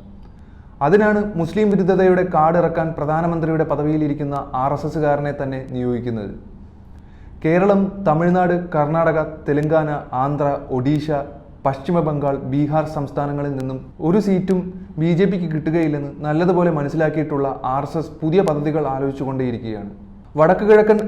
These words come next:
അതിർത്തി സംസ്ഥാനങ്ങളിൽ മണിപ്പൂർ വംശീയ കലാപം ബി ജെ പിയെ ചെറിയ തോതിലൊന്നുമല്ല തിരിഞ്ഞുകൊത്തിയത്. സപ്ത സംസ്ഥാനങ്ങൾ ബി ജെ പിയെ കൈയൊഴിയുമെന്ന് വ്യക്തമാണ്. ഡൽഹി മുഖ്യമന്ത്രി കേജ്രിവാളിൻ്റെ അറസ്റ്റും തുടർന്നുള്ള സംഭവ വികാസങ്ങളും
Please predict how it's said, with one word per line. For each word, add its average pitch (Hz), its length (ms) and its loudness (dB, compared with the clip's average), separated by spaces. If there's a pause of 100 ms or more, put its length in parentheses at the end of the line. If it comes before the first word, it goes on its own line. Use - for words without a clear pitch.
അതിർത്തി 170 360 2
സംസ്ഥാനങ്ങളിൽ 170 580 2 (220)
മണിപ്പൂർ 160 440 2
വംശീയ 170 380 0
കലാപം 160 320 2 (100)
ബി 151 80 0 (100)
ജെ 165 120 2
പിയെ 165 140 0 (120)
ചെറിയ 151 240 2
തോതിലൊന്നുമല്ല 151 540 0 (120)
തിരിഞ്ഞുകൊത്തിയത്. 113 580 -4 (1300)
സപ്ത 151 200 0 (100)
സംസ്ഥാനങ്ങൾ 180 520 2 (120)
ബി 160 80 0 (100)
ജെ 180 140 6
പിയെ 175 200 2
കൈയൊഴിയുമെന്ന് 165 580 2 (180)
വ്യക്തമാണ്. 123 460 -2 (920)
ഡൽഹി 165 240 4 (100)
മുഖ്യമന്ത്രി 196 420 2 (120)
കേജ്രിവാളിൻ്റെ 180 760 4
അറസ്റ്റും 156 340 0 (220)
തുടർന്നുള്ള 175 420 2 (100)
സംഭവ 156 300 2
വികാസങ്ങളും 156 500 0